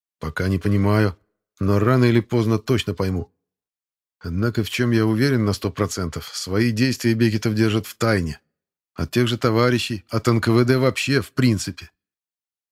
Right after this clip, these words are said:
Мне интересно, как он Шармазанашвили объяснил проявленный интерес к судьбе непонятного детдомовца. Не сомневаюсь, Игорь Иванович точно придумал оправдание, с хрена ли ему так беспокоиться обо мне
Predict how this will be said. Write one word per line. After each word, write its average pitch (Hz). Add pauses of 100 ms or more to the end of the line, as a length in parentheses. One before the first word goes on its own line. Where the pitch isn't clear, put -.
(180)
Мне 104
интересно, 120
как 135
он 131
Шармазанашвили 131
объяснил 95
проявленный 110
интерес 113
к -
судьбе 110
непонятного 107
детдомовца. 107 (840)
Не 92
сомневаюсь, 98
Игорь 123
Иванович 113
точно 113
придумал 117
оправдание, 107
с -
хрена 120
ли 107
ему 107
так 104
беспокоиться 101
обо 95
мне 110